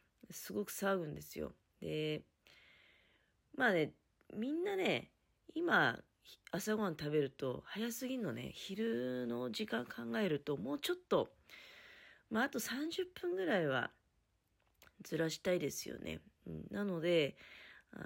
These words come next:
の、まあ、ちょっと喋ってからね、いろいろやることをやろうかなと思っ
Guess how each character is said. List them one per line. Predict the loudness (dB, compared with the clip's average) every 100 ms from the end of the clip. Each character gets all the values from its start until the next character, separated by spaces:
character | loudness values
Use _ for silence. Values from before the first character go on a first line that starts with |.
| -8
の、 | -8 -10 -12 -8
ま | -4
あ、 |
ち | -2
ょ |
っ | 2
と |
喋 | 2 2 2 2
っ | 2
て | -2
か | -2
ら | -2 -4
ね、 | -6 -10 -14 _ _ _ _ _ -14
い | -6 0
ろ | 2
い |
ろ | 4
や | 2
る | 0
こ | -2
と | -2 0
を |
や | 0
ろ | -2
う | -4
か | -4
な | -4
と | -6 -10
思 |
っ | -10